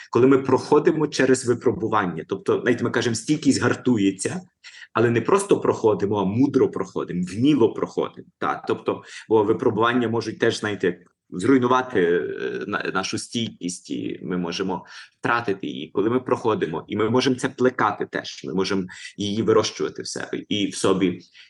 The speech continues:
І що вона має певну формулу. І є різні способи, знаєте, як цю формулу описати, там сім, десять складників, п'ять, чотири і так далі.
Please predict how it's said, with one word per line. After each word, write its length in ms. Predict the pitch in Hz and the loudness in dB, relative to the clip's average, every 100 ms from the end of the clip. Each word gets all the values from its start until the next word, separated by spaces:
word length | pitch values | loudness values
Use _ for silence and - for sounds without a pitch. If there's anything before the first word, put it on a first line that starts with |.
| _ | _
І 60 | 117 | -8
що 160 | - 139 | 0 2
вона 160 | 160 | 4
має 220 | 175 180 | 6 4
певну 340 | 175 156 165 170 | 4 2 2 2
формулу. 560 | - 151 117 85 80 | 6 4 4 -2 -4
І 100 | 87 | -4
є 200 | 107 139 | 4 6
різні 320 | 151 170 - 131 | 6 4 0 -2
способи, 480 | - 143 143 120 | 2 2 2 -2
знаєте, 280 | 113 127 123 | 0 2 2
як 160 | 117 - | -2 2
цю 120 | 117 | 2
формулу 460 | 110 131 123 107 98 | 6 4 4 2 2
описати, 580 | 95 98 147 156 143 | 2 0 0 0 -2
там 220 | 110 90 92 | -4 -4 -6
сім, 460 | - 160 151 104 | 0 2 2 2
десять 500 | 117 139 - - 110 | 2 2 0 0 -2
складників, 720 | - 117 101 107 92 117 104 - - - _ | 0 -2 0 -2 -4 -4 -4 -6 -18 -20 _
п'ять, 320 | 127 139 - | 2 2 2
чотири 560 | - - 143 143 127 110 | -4 4 6 6 4 -2
і 80 | 113 | -6
так 160 | - | -10
далі. 380 | - - 196 | -6 -2 -2